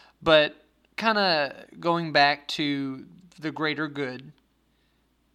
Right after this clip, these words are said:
that is a big concern, and it was very disheartening to hear those phrases come from the senator.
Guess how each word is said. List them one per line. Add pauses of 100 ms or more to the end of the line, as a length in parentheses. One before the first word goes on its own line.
(320)
that
is
a
big
concern, (500)
and (800)
it
was
very
disheartening
to
hear
those
phrases
come
from
the
senator.